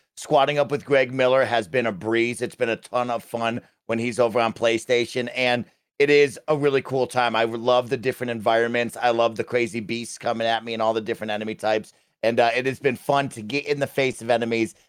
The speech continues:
and go out there and crush them to regen some health when I need it the most. But talking about new things like day one third parties coming over to Game Pass, we have more Game Pass news, and it's a first.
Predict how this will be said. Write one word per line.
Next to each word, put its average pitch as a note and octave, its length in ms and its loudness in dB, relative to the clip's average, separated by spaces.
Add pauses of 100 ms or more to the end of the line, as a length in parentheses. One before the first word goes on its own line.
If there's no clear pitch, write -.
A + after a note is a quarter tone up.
(120)
and A#2 140 -2
go A#2+ 140 4
out A2 160 4
there A2+ 140 4
and G#2 80 -2
crush A#2+ 340 0
them G#2+ 180 2
to G#2+ 120 2
regen A2 440 0
some G#2 160 -8
health G#2 280 0
when G#2 120 -4
I G2+ 80 0
need G2+ 220 -6
it F2 100 -16
the G#2+ 100 -8
most. G2+ 380 -2 (340)
But B2+ 120 2
talking G3+ 380 0
about F#3 420 4 (340)
new F#3 240 2
things A3 400 0
like A#2 260 0
day D#3 260 2
one D#3+ 340 0
third D#3+ 400 2
parties C#3+ 480 0 (240)
coming D#3 200 -4
over C#3 160 0
to C3+ 80 0
Game C#3 260 -2
Pass, C#3+ 240 0
we D3 60 0
have C#3 100 0
more D3 180 0
Game C#3 260 0
Pass C#3 300 0
news, C#3+ 340 -4
and D3 100 0
it's D#3 120 -2
a E3+ 60 0
first. - 480 0